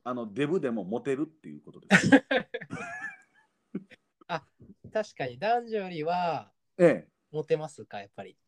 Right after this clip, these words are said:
Speaker 1: モテます、モテます。
Speaker 2: あー、な、ど-、感覚的に、なんていうんですか。どのぐらいですか？<laughs>
Speaker 1: えーと、大体、まあ、比率で言ったら、まあ、そうですね。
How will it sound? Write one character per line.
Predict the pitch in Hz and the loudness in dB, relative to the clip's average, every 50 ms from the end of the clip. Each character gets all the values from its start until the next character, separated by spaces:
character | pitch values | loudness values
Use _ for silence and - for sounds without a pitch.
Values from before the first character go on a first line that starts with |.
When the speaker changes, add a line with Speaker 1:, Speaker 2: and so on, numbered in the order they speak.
| _ _ _ _ _ _ - | _ _ _ _ _ _ 2
Speaker 1:
モ | 185 190 | 2 4
テ | 170 185 | 6 6
ま | 175 160 147 | 6 6 4
す、 | 135 | 2
モ | 113 110 | -2 -4
テ | 95 104 | -4 -6
ま | 95 92 85 | -8 -10 -12
す。 | 76 73 - - _ _ _ _ _ _ _ _ _ _ _ - | -16 -20 -20 -20 _ _ _ _ _ _ _ _ _ _ _ -4
Speaker 2:
あ | 127 120 120 123 123 123 123 120 | -4 -2 -2 -2 -2 -4 -4 -2
ー、 | |
な、 | 127 147 156 - _ _ _ _ _ _ - | -2 -4 -4 -4 _ _ _ _ _ _ -8
ど-、 | 151 139 147 160 - _ _ _ _ _ _ _ _ _ - | -2 0 0 0 -2 _ _ _ _ _ _ _ _ _ -8
感 | - - 190 180 | -2 -2 -2 0
覚 | 180 185 180 - - | -2 -4 -4 -4 -2
的 | 180 175 - 190 170 | -2 0 0 -2 -2
に、 | 165 165 165 160 147 - _ _ _ _ _ _ _ _ _ _ _ _ _ _ - | -2 -2 -4 -4 -6 -10 _ _ _ _ _ _ _ _ _ _ _ _ _ _ -4
な | - 147 139 131 | -2 0 0 -2
ん | 127 | -2
て | - 101 | -6 -10
い | |
う | 90 | -10
ん | |
で | - | -12
す | - - | -12 -12
か。 | - - - _ _ _ _ _ _ _ _ _ _ _ _ - | -12 -12 -12 _ _ _ _ _ _ _ _ _ _ _ _ -2
ど | - 135 151 147 | 4 8 8 10
の | 165 160 | 10 10
ぐ | 160 160 | 10 10
ら | 165 156 151 | 8 10 8
い | 151 147 165 | 6 4 2
で | 165 151 160 | 0 -2 -2
す | - - | -2 -6
か？ | - - - - - - | -12 -12 -12 0 6 6
<laughs> | - - - | 6 8 10
Speaker 1:
え | 196 208 214 208 202 202 | 8 8 8 6 2 -2
ー | 196 _ | -4 _
と、 | - 190 165 | -8 -4 0
大 | 165 202 214 220 226 220 185 | 2 2 2 2 0 -6 -8
体、 | - - 233 226 233 233 233 233 226 | -8 -6 -4 -4 -4 -4 -6 -8 -8
ま | 220 226 240 247 233 | -6 -4 -4 -4 -4
あ、 | 202 | -6
比 | - - 202 | -6 -8 -10
率 | 190 196 185 190 - 180 | -10 -12 -14 -16 -16 -14
で | 196 208 | -12 -10
言 | 220 220 220 208 | -10 -10 -10 -10
っ | |
た | 180 - - 165 147 | -10 -8 -6 -6 -4
ら、 | 135 127 120 120 117 117 113 113 113 110 110 98 - _ _ _ _ _ _ _ _ _ _ _ - - | -4 -4 -6 -6 -6 -6 -6 -6 -6 -8 -10 -12 -16 _ _ _ _ _ _ _ _ _ _ _ -14 -6
ま | 160 175 180 165 139 110 98 - | -2 0 0 0 -2 -4 -8 -12
あ、 | |
そ | - - 196 185 175 | -10 -8 -6 -4 -4
う | |
で | 143 127 | -6 -8
す | 117 - - | -10 -10 -10
ね。 | 151 175 175 151 113 90 - | -8 -8 -6 -8 -8 -12 -14